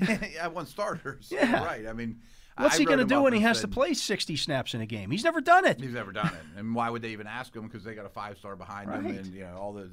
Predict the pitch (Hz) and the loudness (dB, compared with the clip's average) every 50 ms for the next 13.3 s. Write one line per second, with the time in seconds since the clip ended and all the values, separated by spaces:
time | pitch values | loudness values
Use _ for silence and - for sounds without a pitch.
0 | - - - 101 101 98 101 104 101 95 90 - - - - - - - - _ | -16 -14 -12 -10 -8 -8 -8 -8 -10 -10 -12 -14 -18 -20 -20 -20 -20 -20 -20 _
1 | - 127 135 131 127 120 113 113 123 127 120 120 127 123 - - 143 131 120 117 | -8 -6 -4 -2 -2 -2 -2 -2 -4 -6 -6 -8 -10 -10 -8 -8 -6 -6 -4 -4
2 | 117 117 113 117 113 110 110 104 98 95 90 - 113 107 101 98 90 90 87 87 | -4 -2 -2 -2 -4 -4 -6 -8 -10 -12 -12 -10 -10 -10 -10 -10 -10 -12 -12 -12
3 | 87 92 90 107 110 107 101 101 107 127 151 156 135 120 127 135 135 127 117 120 | -12 -12 -10 -8 -8 -6 -6 -6 -4 -2 -2 -2 -2 -2 -2 -2 -2 -4 -4 -6
4 | 120 110 110 107 95 107 104 107 101 98 95 92 - - 117 123 113 104 90 92 | -6 -6 -6 -8 -8 -8 -8 -8 -8 -10 -12 -14 -14 -10 -8 -8 -8 -8 -8 -10
5 | 90 87 85 85 - - 98 92 87 - 123 110 98 87 92 101 104 101 92 87 | -12 -12 -12 -14 -14 -16 -16 -16 -14 -12 -12 -12 -12 -12 -14 -14 -14 -16 -16 -18
6 | - - 95 82 85 87 90 90 80 92 87 85 87 85 87 82 - 92 90 87 | -20 -20 -20 -20 -18 -18 -16 -16 -16 -16 -18 -18 -18 -18 -18 -18 -16 -16 -14 -14
7 | 85 82 80 78 78 - - 101 95 85 - - 113 117 117 117 117 123 117 113 | -14 -14 -16 -18 -16 -12 -10 -10 -8 -10 -10 -8 -8 -8 -8 -8 -10 -10 -8 -6
8 | 113 117 113 95 98 90 95 101 95 92 101 135 139 - 131 117 98 98 87 - | -6 -6 -6 -8 -10 -12 -12 -12 -10 -8 -8 -8 -8 -8 -10 -12 -12 -14 -18 -16
9 | - 107 95 95 - - 110 104 101 98 98 92 - - - _ _ _ - 185 | -12 -10 -10 -10 -10 -10 -12 -10 -10 -10 -10 -12 -14 -18 -20 _ _ _ -14 -12
10 | 208 240 233 220 196 190 190 190 190 180 175 180 - 185 185 180 185 170 175 170 | -10 -8 -8 -8 -6 -6 -6 -6 -6 -8 -8 -8 -8 -6 -6 -6 -6 -6 -8 -8
11 | 170 165 165 180 185 180 104 113 139 156 - 226 208 127 - 143 135 135 139 147 | -8 -8 -8 -8 -8 -6 -4 -2 0 0 0 -2 -6 -8 -8 -6 -4 -2 -2 -2
12 | 151 147 143 147 170 185 185 175 135 120 107 - - 135 156 135 104 95 98 107 | -4 -6 -8 -10 -10 -12 -12 -12 -12 -12 -12 -14 -16 -18 -16 -14 -10 -4 -2 -2
13 | 110 120 120 113 104 | 0 -2 -4 -8 -10